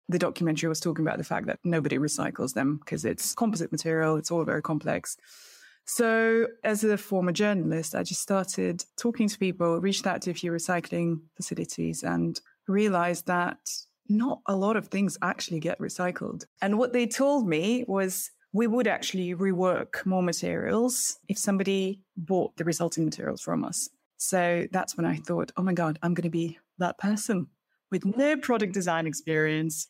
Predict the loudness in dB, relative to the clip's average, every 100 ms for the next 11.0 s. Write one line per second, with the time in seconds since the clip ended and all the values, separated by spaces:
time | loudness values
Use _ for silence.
0 | _ -2 2 2 4 2 0 0 2 2
1 | 0 -2 -4 -2 -2 -2 -6 _ _ _
2 | -2 2 2 2 2 4 2 0 0 2
3 | 2 0 0 -2 -2 -4 -4 -2 0 0
4 | -2 -6 -4 0 0 0 -2 -4 -2 0
5 | -2 -4 -16 -18 _ -2 0 2 2 2
6 | 0 0 0 0 -2 -6 0 2 2 0
7 | -4 -4 -4 0 0 0 0 0 0 0
8 | 0 0 -2 -4 -2 0 0 0 0 -2
9 | -4 -4 0 2 2 0 -2 -2 -2 -2
10 | 0 0 0 0 -2 0 -2 0 0 -2